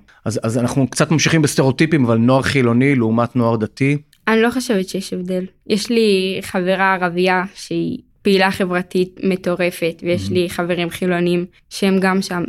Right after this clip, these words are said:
Speaker 2: בסוף אני באמת חושבת שזה מונע מצורך פנימי.
Speaker 1: פנימי, זה משהו פנימי. את כל הזמן חוזרת למקום הפנימי הזה.
Speaker 2: נכון.
Speaker 1: דרך אגב, מה, חבר'ה חרדים, חרדיות, בני נוער?
Speaker 2: פחות יש לי היכרות.
Speaker 1: למה? בית ש-, את אומרת לי, "בית שמש", ישר אני מדמיין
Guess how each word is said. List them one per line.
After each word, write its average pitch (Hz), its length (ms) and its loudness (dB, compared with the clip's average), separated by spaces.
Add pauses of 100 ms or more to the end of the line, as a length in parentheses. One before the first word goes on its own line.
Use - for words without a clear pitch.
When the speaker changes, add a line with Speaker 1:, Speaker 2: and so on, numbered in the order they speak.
Speaker 2:
בסוף 208 320 -2
אני 233 200 4
באמת 190 260 0
חושבת 202 180 -2
שזה 196 200 0
מונע 180 240 2
מצורך 180 540 -4
פנימי. 175 440 -4
Speaker 1:
פנימי, 104 280 -2
זה 101 100 -2
משהו 113 240 -2
פנימי. 107 200 0
את 98 80 -6
כל 139 80 0
הזמן 139 80 4
חוזרת 123 320 -2
למקום 110 280 0
הפנימי 104 320 -2
הזה. 92 140 -6 (180)
Speaker 2:
נכון. 202 300 -10 (100)
Speaker 1:
דרך 104 140 -2
אגב, 113 360 2
מה, 107 260 0 (260)
חבר'ה 110 300 -4
חרדים, 113 600 0 (280)
חרדיות, 98 480 -4 (200)
בני 104 140 -2
נוער? 110 260 0 (180)
Speaker 2:
פחות 285 420 0
יש 226 220 2
לי 226 80 2
היכרות. 208 680 0 (240)
Speaker 1:
למה? 101 300 -2 (220)
בית 95 240 -6
ש-, - 60 -2
את 107 180 -4
אומרת 123 200 2
לי, 139 60 2
"בית 123 120 0
שמש", 127 280 2
ישר 117 280 0
אני 113 180 -2
מדמיין 107 560 -2